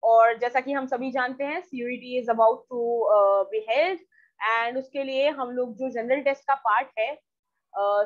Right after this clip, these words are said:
so we as the, as you know, as the team members of Dream University have decided कि हम लोग students के लिए एक, uh, के help के लिए actually हम लोग जो basics है उसके लिए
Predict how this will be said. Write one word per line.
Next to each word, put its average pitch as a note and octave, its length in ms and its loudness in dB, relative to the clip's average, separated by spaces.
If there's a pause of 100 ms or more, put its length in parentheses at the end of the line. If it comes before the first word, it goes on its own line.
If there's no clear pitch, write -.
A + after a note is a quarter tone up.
so A#3+ 160 -2
we D4 160 -4 (220)
as C4 260 4
the, C4+ 100 -2 (280)
as A#3 200 -2
you A3+ 140 -14
know, C4 180 -8 (160)
as A3 140 -4
the A#3+ 140 -8
team C#4 180 -6
members B3 420 0
of A3+ 80 -6
Dream A#3+ 280 -8
University A#3 440 -2
have A3+ 220 0
decided A#3 540 -4 (340)
कि C4 40 0
हम C4 160 2
लोग D4 140 0
students C4+ 360 -2
के C4 120 -4
लिए C4+ 240 0
एक, A3+ 380 -4 (140)
uh, A#3 320 4 (300)
के B3 100 -4 (100)
help E4+ 300 -6
के C#4+ 120 -6
लिए A#3+ 260 0
actually C4 380 -10 (340)
हम B3 120 0
लोग C4+ 220 2
जो D4 100 2 (100)
basics A#3+ 500 4
है C#4 120 -2 (140)
उसके C#4+ 260 -10
लिए C#4 120 0